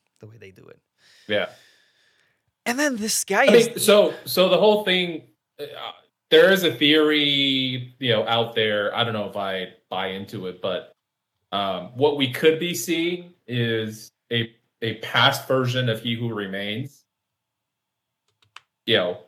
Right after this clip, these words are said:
Speaker 2: that this is, like, part of his previous timeline before he won.
Speaker 1: Mm-hmm.
Speaker 2: So, I don't know. But I totally agree that I think, like, just in too much time. Not, not, well, okay, not too much time, because funnily enough, if you look back, the setup to the payoffs, I think we talked about this before, the setup of,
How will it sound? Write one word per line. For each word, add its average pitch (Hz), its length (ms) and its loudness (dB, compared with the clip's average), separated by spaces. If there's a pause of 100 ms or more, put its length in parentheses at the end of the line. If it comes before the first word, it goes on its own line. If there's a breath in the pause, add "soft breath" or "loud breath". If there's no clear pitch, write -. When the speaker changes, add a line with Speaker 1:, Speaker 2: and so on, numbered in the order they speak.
Speaker 2:
that 113 220 0
this 123 180 -6
is, 123 120 -8
like, 113 260 -2
part 117 300 2
of 107 80 -4
his 110 280 0
previous 117 480 -4
timeline 127 460 -2
before 156 480 6
he 156 100 -4
won. 107 380 -4 (380)
Speaker 1:
Mm-hmm. 131 260 -12 (720)
Speaker 2:
So, 90 260 -4 (300)
I 127 100 2
don't 98 120 -4
know. 90 180 -12 (260)
But 143 220 6
I 139 100 2
totally 190 400 0
agree 123 320 -2
that 104 140 -2
I 101 80 -6
think, 117 280 -6
like, 101 200 -6
just 123 180 -6
in 240 160 -4
too 233 140 -4
much 240 260 2
time. 107 420 -4 (280)
Not, 277 160 4
not, 233 260 -2
well, 254 300 4
okay, - 260 -2
not 202 160 2
too 262 60 -2
much 214 240 -2
time, 151 400 -2
because 127 480 2 (420)
funnily 170 280 4
enough, 180 280 2
if 117 100 -6
you 127 100 -2
look 113 240 -2
back, 135 340 2
the 113 80 -4
setup 156 460 4
to 135 100 -6
the 107 100 -4
payoffs, 107 720 0
I - 40 -6
think 143 120 -4
we 117 60 -4
talked 113 220 -4
about 98 160 -6
this - 100 -16
before, - 220 -12
the 98 60 -10
setup 220 340 2
of, 120 140 -2